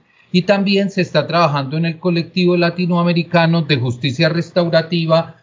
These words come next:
para la creación del primer código latinoamericano en esta modalidad de justicia,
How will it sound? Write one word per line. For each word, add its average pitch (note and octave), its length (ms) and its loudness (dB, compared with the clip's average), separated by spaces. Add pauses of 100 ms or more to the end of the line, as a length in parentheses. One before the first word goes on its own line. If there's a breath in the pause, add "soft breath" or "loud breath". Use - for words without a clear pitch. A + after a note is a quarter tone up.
(120)
para C#3 240 4
la C3+ 180 2
creación C3 540 2
del D3+ 160 -2
primer B2+ 460 -2
código D#3 420 0
latinoamericano B2+ 1400 0 (180 loud breath)
en C3 160 0
esta C3 300 0
modalidad A#2+ 580 2
de C#3 160 -6
justicia, A#2+ 840 -6